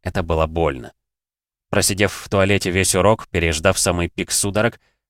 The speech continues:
она на перемене взяла и сбежала из школы. Все еще чувствуя себя неважно, она пошла домой. Именно пошла —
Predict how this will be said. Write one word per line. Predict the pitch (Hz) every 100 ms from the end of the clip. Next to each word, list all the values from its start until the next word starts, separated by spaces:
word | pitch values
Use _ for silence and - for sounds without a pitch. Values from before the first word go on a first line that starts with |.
| -
она | 107 131
на | 127
перемене | 117 117 139 147
взяла | 104 101 101 127
и |
сбежала | 98 107 107 104 78
из | 76
школы. | - - 85 67 53 _ _ _ _ _ -
Все | 110
еще | 101 - 90
чувствуя | - 98 101 92
себя | - 87 87
неважно, | 87 95 110 92
она | 80 80
пошла | 82 - 85
домой. | 82 90 92 - _ _ _ 113
Именно | 120 110 110
пошла — | - 104 - 87